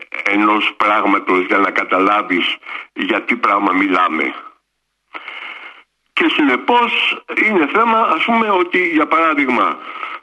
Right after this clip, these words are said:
άμα έχεις ένα ψηφιδωτό, ένα παζλ, ας πούμε, που αποτελείται από τριάντα κομμάτια, έτσι. Λοιπόν, ε,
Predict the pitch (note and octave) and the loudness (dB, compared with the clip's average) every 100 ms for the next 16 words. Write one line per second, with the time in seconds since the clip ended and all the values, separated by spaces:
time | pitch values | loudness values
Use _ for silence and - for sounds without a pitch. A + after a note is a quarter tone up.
0 | _ D3 D3+ D3+ D#3+ D3 C3+ - C#3 C#3+ | _ 0 2 2 2 0 -2 0 2 4
1 | B2 A2 - - B2 B2 G#2 G2+ G2 E3+ | 4 2 0 -2 0 2 4 2 0 0
2 | G3+ G#3 G3 - _ _ - C3+ A2 G2 | 2 0 -6 -14 _ _ -2 2 0 0
3 | D3 C3+ G2+ F#2 E2+ - C#3+ C#3 - A2+ | 2 2 2 0 0 0 2 2 2 0
4 | G#2 A2 A2+ A#2+ A#2 G2+ G#2 G#2 A#2 B2 | 2 0 2 2 0 0 0 -2 2 2
5 | C3 G#2 G2+ - E2+ F#2 F2 - A#2 D#3+ | 2 0 -2 0 2 2 0 -2 -2 -4
6 | - _ _ _ _ - - - A2 - | -10 _ _ _ _ -20 -12 -4 -4 -2
7 | - - - - - - - - G#2+ F2 | -2 -2 -12 -14 -12 -4 -2 2 2 2
8 | - - - - - F3+ E3+ E3 | -2 -10 -18 -14 -2 0 2 2